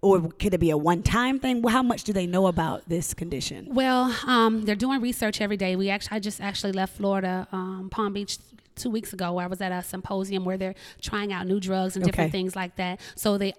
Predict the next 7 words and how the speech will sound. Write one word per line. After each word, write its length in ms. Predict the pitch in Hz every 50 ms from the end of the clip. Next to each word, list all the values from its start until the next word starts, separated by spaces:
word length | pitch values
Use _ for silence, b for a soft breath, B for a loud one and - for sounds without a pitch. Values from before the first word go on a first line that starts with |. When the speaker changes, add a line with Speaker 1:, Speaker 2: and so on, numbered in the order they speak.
| _ _
Speaker 2:
are, 480 | - 220 226 220 214 208 202 196 196 - 202
um, 460 | 202 196 190 190 185 185 190 196 202
making 340 | 208 202 202 - 196 190 180
strides. 680 | - - - - 202 185 190 196 202 208 202 202 - - -
I'm 140 | - 196 190
hoping 560 | - - 220 214 - - 220 208 202 208 B B B B B B -
they've 220 | 196 196 196 190